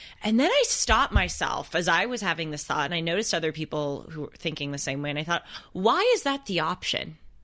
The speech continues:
Why is the option either you're with Black Lives Matter or you're totally against them? Why can't the, why, why can't it be the truth?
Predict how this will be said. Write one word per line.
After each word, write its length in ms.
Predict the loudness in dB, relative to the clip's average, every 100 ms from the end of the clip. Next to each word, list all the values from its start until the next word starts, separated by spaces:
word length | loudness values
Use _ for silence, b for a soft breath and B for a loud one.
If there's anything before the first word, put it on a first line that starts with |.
| B B B
Why 160 | 2 4
is 180 | 4
the 160 | 2 2
option 420 | 4 2 0 0
either 640 | 0 0 2 2 4 0 -2
you're 220 | -4 -2
with 320 | 2 2 2 2
Black 260 | 2 2
Lives 260 | 0 -2 -2
Matter 300 | -2 0 0
or 60 | 0
you're 160 | 0
totally 540 | -2 -2 -2 0 0 0
against 400 | -2 -4 -6 -6
them? 240 | -6 -8 B B B
Why 120 | 2
can't 280 | 2 -2 -4
the, 200 | -2 -4 -2
why, 280 | 0 2 0
why 240 | 0 -2
can't 220 | 0 -2
it 120 | -2
be 80 | -2
the 100 | -2
truth? 560 | -2 -4 -4 -8 -16